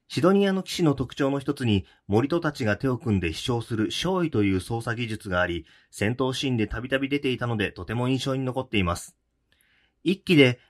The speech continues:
長手と星次郎を救出した二百五十六期少尉と、二期最終話で窮地に立たされた長手と紬を救出した早風たちの少尉を見たときは鳥肌が立ちましたよ。愛紡ぐ星は最低三回は見に行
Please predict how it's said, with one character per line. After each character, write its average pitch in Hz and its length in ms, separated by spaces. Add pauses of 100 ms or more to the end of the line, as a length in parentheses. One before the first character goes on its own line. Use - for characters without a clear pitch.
(100)
長 151 280
手 131 100
と 110 120
星 113 260
次 127 80
郎 123 160
を 120 80
救 123 200
出 123 200
し - 80
た 117 240
二 98 140
百 131 240
五 139 120
十 139 200
六 135 180
期 147 80
少 131 240
尉 110 80
と、 101 220 (320)
二 127 160
期 - 100
最 120 240
終 143 160
話 120 160
で 95 300
窮 143 180
地 131 100
に 110 100
立 107 160
た 120 60
さ 131 120
れ 123 80
た 107 100
長 120 240
手 117 80
と 98 140
紬 110 340
を 117 80
救 117 240
出 - 180
し - 120
た 113 180 (240)
早 156 240
風 151 220
た 131 100
ち 123 100
の 110 80
少 123 260
尉 113 80
を 101 60
見 107 80
た 107 120
と 104 100
き - 80
は 80 140
鳥 92 200
肌 147 200
が 139 80
立 135 140
ち 135 100
ま 135 80
し - 80
た 107 60
よ。 90 200 (640)
愛 135 240
紡 131 300
ぐ 120 80
星 107 240
は 104 180
最 123 260
低 135 140
三 127 260
回 170 200
は 139 100
見 139 100
に 131 160
行 - 40